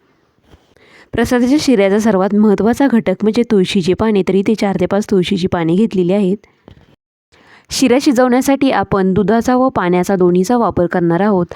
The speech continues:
तर ज्या वाटीने एक वाटी रवा घेतला होता, त्याच वाटीने इथे दीड वाटी पाणी या पातेल्यामध्ये घालून घेऊया. त्याच वाटीने इथे दीड वाटी गाईचे दूध घालून घेऊया.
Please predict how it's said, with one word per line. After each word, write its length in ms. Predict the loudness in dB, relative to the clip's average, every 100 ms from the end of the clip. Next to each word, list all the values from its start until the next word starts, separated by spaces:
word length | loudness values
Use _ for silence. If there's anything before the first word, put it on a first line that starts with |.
| -18 -20 -20 -4
तर 100 | -2
ज्या 160 | 0 0
वाटीने 360 | 0 0 0 0
एक 240 | 0 0
वाटी 240 | -2 0 0
रवा 260 | 0 0
घेतला 280 | 0 0 0
होता, 240 | 0 0
त्याच 280 | -2 -2 -2
वाटीने 360 | -2 0 0 0
इथे 340 | 0 0 -2 -2 -10 -20 -14 -4
दीड 220 | 0 2
वाटी 260 | 0 0 -2
पाणी 300 | 0 0 2
या 100 | 2
पातेल्यामध्ये 640 | -2 -2 -2 0 0 0
घालून 280 | 0 0 0
घेऊया. 380 | 0 0 0 -2 -8 _ _ _ -20 _ _ _ _ -4
त्याच 200 | -2 0
वाटीने 360 | 0 2 0 2
इथे 260 | 0 0
दीड 260 | 0 0 2
वाटी 440 | 0 0 -2 -2 -6 _ _ _ _ _ -20 -20 -18 -6
गाईचे 380 | -2 0 0 0
दूध 240 | 2 2
घालून 280 | 2 2 2
घेऊया. 400 | 2 2 2 0